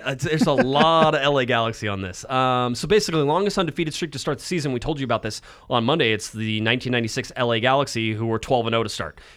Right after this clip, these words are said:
Speaker 1: And granted, there were shootouts and all sorts of crazy stuff,
Speaker 2: That's
Speaker 1: but they
Speaker 2: a,
Speaker 1: were twelve and oh to
Speaker 2: that's
Speaker 1: start.
Speaker 2: a big fat yeah, but still.
Speaker 1: Yeah, but still.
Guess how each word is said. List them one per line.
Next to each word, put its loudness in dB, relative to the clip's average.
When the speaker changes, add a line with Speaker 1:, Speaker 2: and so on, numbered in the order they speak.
Speaker 1:
And -2
granted, 0
there 0
were 0
shootouts 0
and -6
all 0
sorts 2
of -8
crazy 0
stuff, 0
Speaker 2:
That's -2
Speaker 1:
but 0
they -4
Speaker 2:
a, -4
Speaker 1:
were -6
twelve -2
and 2
oh 4
to 4
Speaker 2:
that's 2
Speaker 1:
start. 2
Speaker 2:
a -4
big 2
fat 2
yeah, 4
but -2
still. -6
Speaker 1:
Yeah, 2
but -2
still. -6